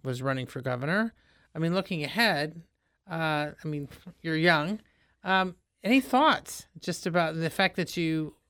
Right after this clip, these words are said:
are, hold an office that often has been used as a stepping stone to higher office.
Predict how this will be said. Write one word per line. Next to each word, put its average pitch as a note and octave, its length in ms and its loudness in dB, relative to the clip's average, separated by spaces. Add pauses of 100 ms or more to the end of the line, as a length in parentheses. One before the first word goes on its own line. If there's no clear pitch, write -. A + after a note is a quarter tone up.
(220)
are, E3+ 220 0
hold B3 320 2
an F3 100 2
office D3 440 -4
that D#3 200 -2
often E3 340 0
has C#3+ 140 -6
been C#3+ 180 -8
used D3 340 -8
as C#3 220 -8
a C#3 200 -8 (520)
stepping F#3+ 380 -2
stone C3+ 300 -8
to C3+ 160 -10
higher B2+ 340 -10
office. - 460 -14